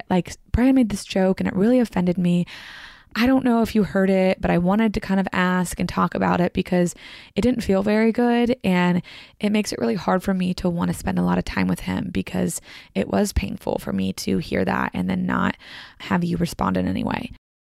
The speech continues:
That is a very non-threatening. It's very about you. It's about your experience. You're not assuming. You're saying, "Hey, I don't know. I'm trying to figure this out. And I don't want to pull away. And so I'm having this conversation so we can maintain our friendship." So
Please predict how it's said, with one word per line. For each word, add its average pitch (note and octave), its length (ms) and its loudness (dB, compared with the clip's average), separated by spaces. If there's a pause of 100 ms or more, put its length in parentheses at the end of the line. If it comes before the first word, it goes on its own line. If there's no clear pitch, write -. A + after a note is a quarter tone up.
(120)
That G3 460 0
is G#3+ 160 2
a G3 80 4
very F3 600 2 (120)
non-threatening. F#3 720 0
It's E3+ 160 -4
very - 380 -2
about - 360 -2
you. G3 420 4
It's E3+ 120 -4
about - 220 -8
your - 180 -2
experience. F#3+ 680 -2
You're - 80 -6
not E3 580 -2
assuming. F#3+ 680 2
You're E3+ 80 -2
saying, F3 200 -4
"Hey, - 140 -4
I F#3 40 2
don't F3 280 -2
know. E3+ 540 2
I'm F3+ 100 -4
trying - 200 -6
to - 60 -8
figure E2+ 240 -2
this - 220 -4 (100)
out. G3 420 4 (640)
And F#3 120 2
I F3 120 2
don't E3+ 400 0
want G3+ 220 2
to A3 80 -2
pull A3+ 300 2
away. A3+ 520 4
And F3 140 -6
so F#3+ 100 -4
I'm F3 100 0
having E3+ 240 -2
this E3 120 -2
conversation - 580 -2
so - 120 -6
we - 100 -4
can - 160 -6
maintain - 300 -4
our - 80 -4
friendship." - 580 -8 (240)
So G#3 500 2